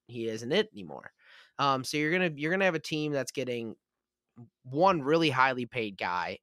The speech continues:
and Juan Soto, who's gonna get a lot of money in arbitration, and he's gonna wanna get re-signed by the team he goes to. So putting that all in perspective, you're got, you gotta take a lot of teams that you want to get him out of the equation, 'cause they're not gonna wanna pay Patrick Corbin what they're paying him.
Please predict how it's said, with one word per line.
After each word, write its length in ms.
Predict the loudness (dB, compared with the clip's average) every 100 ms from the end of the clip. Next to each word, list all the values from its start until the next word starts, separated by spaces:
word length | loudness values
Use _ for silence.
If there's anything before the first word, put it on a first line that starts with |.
| -6
and 340 | -6 -6 -4
Juan 260 | 2 2 2
Soto, 340 | 0 0 0
who's 180 | -2 -4
gonna 180 | -2 -2
get 180 | -2 -2
a 60 | 0
lot 240 | 2 4
of 60 | 2
money 240 | -2 -2
in 60 | -2
arbitration, 680 | -2 -4 -2 -2 0 -4 -6 _ -20 -18 -2
and 100 | 0
he's 100 | 4
gonna 240 | 4 6
wanna 220 | 6 6 4
get 160 | 0
re-signed 360 | -2 -4 -2 -2
by 80 | -4
the 80 |
team 180 | -4 -6
he 60 | -2
goes 280 | 0 0 -2
to. 100 | -14 -20 _ -20 -20 -16
So 500 | -4 2 6 4 2 -6 _ _ _ _ _ _ _ -2
putting 280 | 2 4
that 200 | 4 6
all 200 | 8 6
in 60 | 6
perspective, 640 | 0 -2 2 2 2 0
you're 120 | 2
got, 280 | 4 2 2
you 100 | 0
gotta 160 | 2 2
take 220 | 2 -2
a 40 | 0
lot 220 | -2 -2
of 60 |
teams 340 | -2 -2 0 -2
that 100 | -6
you 180 | -6 -8
want 380 | -4 -2 -2 -4 _ _ _ _ _ _ -8
to 100 | -8
get 260 | -2 -2
him 420 | 0 0 0 -4 -6 2
out 220 | 4 4
of 80 | 2
the 120 | -4
equation, 440 | -4 -4 -6 -6 -10
'cause 140 | -6
they're 120 | -2
not 120 | -2
gonna 160 | -2 -6
wanna 200 | -6 -8
pay 200 | -6 -8
Patrick 340 | -6 -10 -10
Corbin 260 | -10 -8 -8
what 120 | -14
they're 80 | -16
paying 240 | -16 -16
him. 120 | -16